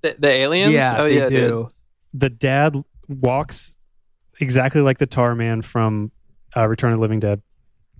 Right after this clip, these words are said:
Speaker 1: The guy, the aliens look like they look like horny aliens you'd see in a shitty porno.
Speaker 3: Like, wh-,
Speaker 2: Uh,
Speaker 3: why did they choose that?
Speaker 2: <laughs> wha-, horny
Speaker 1: Yeah, like,
Speaker 2: aliens
Speaker 1: you
Speaker 2: in
Speaker 1: know
Speaker 2: a
Speaker 1: how,
Speaker 2: shitty
Speaker 1: like, it's
Speaker 2: porno.
Speaker 1: clearly an a-, like, it's clearly not real.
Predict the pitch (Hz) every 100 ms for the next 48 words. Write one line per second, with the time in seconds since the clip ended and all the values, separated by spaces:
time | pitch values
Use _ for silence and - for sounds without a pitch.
0 | - - - 147 156 165 196 170 165 156
1 | 185 226 226 165 143 160 - 143 131 123
2 | - - _ _ _ _ _ _ - 151
3 | 143 151 175 - 170 143 - - 147 151
4 | 156 123 131 131 127 123 131 127 - -
5 | 131 120 120 - 143 131 120 - - 127
6 | 120 95 117 - - - - - - -
7 | _ - 151 156 147 135 127 - _ -
8 | - - - - 123 151 165 160 160 156
9 | 156 196 147 147 131 123 98 - - _
10 | _ - - 208 214 226 - 196 156 160
11 | _ - - _ 139 - - _ _ -
12 | 202 226 262 269 175 170 165 151 147 -
13 | 220 202 147 170 135 160 123 120 175 175
14 | 170 160 143 135 127 131 131 135 - -
15 | 147 143 135 123 120 123 - - 123 123
16 | 131